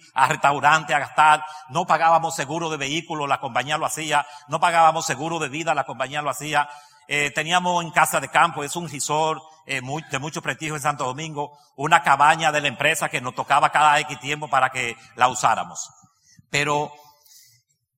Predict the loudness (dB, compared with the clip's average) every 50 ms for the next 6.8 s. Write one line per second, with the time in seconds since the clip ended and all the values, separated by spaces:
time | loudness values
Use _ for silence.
0 | _ _ _ _ _ _ _ _ _ -8 -6 -6 -4 -4 -2 -2 0 2 2 2
1 | 2 2 2 0 0 -2 -2 -6 -2 -2 -2 -2 -2 -4 -2 -2 -2 -2 -2 -4
2 | -8 -18 -20 _ _ _ _ 2 4 4 4 4 2 2 0 2 2 2 2 0
3 | 0 -6 -16 -20 -20 _ -6 -6 -4 0 2 4 4 4 2 2 -2 -4 -4 -4
4 | -4 -6 -4 -2 -2 -2 -2 -2 -4 -6 -6 -6 -8 _ -6 -6 -4 -4 -4 -4
5 | -4 -6 -6 -4 -4 -4 -4 -6 -8 -4 -4 -2 -2 0 0 0 0 0 0 -2
6 | -2 -2 -6 -2 0 0 0 0 0 -2 0 0 0 -2 -4